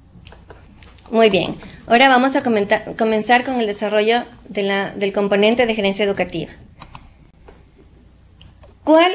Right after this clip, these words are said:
es el objetivo de la maestría en la que ustedes se encuentran, eh, cursando? En primer lugar, es el de conocer los principios técnicos y las herramientas que orientan el proceso administrativo y organizativo de las ies,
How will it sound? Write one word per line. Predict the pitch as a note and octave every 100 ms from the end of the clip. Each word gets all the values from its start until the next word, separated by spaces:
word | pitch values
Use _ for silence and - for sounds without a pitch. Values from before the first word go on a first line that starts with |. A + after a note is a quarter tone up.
| -
es | C#4 C#4+
el | B3
objetivo | A#3 A#3 A3+ A#3+ B3 B3+
de | G#3+ A3
la | A3
maestría | A3+ A#3 A#3 C4 B3 C4+
en | D4+ B3 G#3+
la | G3+
que | G#3
ustedes | G#3 A3 A3
se | A#3+
encuentran, | A3+ G#3+ G#3+ G#3+ A3+ A#3 - - -
eh, | G3+ G3 F#3+ G#3 G#3+ - - - -
cursando? | - B3 D4 C#4 D4 D#4 D#4 - - - _ _ _ _
En | A#3+ B3
primer | C4 C#4 D#4+
lugar, | E4 D#4 D#4+
es | B3+
el | C4+
de | A3+
conocer | A3+ G#3 G#3+ C4
los | C#4+
principios | C#4+ A#3+ - B3+ B3
técnicos | B3+ B3 C#4+ C#4+ D4+ C#4+
y | A3
las | G3 G#3+
herramientas | G#3+ A3 B3+ C#4+ D#4 D4+
que | A#3+
orientan | G#3 G#3+ A#3 A3+
el | G#3+
proceso | G3 G3 A3+ B3
administrativo | A#3 A#3+ B3 B3 B3 C4+ C4 C4
y | A3 G#3+
organizativo | G3+ G3 G3 F3+ G3+ G#3+
de | G#3+
las | A3 A#3
ies, | D4+ D4 A3